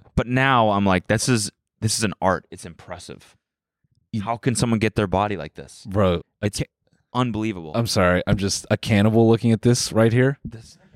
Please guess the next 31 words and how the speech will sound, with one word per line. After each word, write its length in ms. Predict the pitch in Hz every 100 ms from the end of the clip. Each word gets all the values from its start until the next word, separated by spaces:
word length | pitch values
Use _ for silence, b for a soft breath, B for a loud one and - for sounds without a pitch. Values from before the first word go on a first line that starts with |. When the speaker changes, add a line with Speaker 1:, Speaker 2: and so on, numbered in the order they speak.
| - _
Speaker 2:
<laughs> 280 | _ _
Just 560 | 101 90 143 117 101 82 85 - 110 95 _ -
foaming. 460 | 113 107 95 80 -
Speaker 1:
Yeah, 200 | 156 160
imagine, 360 | 170 156 147 117
wait, 160 | 131
what's 240 | 104 113 -
the 80 |
actor's 380 | 98 98 104 104
name 120 | 107 107
again? 180 | 110 - _ _
Speaker 2:
Uh, 360 | - 98 95 87 -
oh, 160 | 127 131
Armie 260 | 117 117
Hammer? 280 | 104 117 127
Speaker 1:
<laughs> 40 | 139
Yeah, 160 | 196 - -
imagine 220 | 262 190
Armie 340 | 180 190 190
Hammer 300 | 165 170 165
looking 180 | 131 123
at 60 | 117
this 120 | 117
picture. 100 | 110
Speaker 2:
He 40 | 110
wants 180 | 107 92
to 140 | 95
eat 220 | 110 98
this 160 | - 92
shit, 260 | - 92 80
man. 240 | 90 85